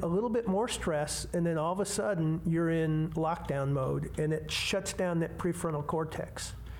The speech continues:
So then what happens is you throw in a deadline stressor or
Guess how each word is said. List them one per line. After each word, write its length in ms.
So 340
then 440
what 140
happens 540
is 180
you 80
throw 380
in 100
a 60
deadline 840
stressor 840
or 480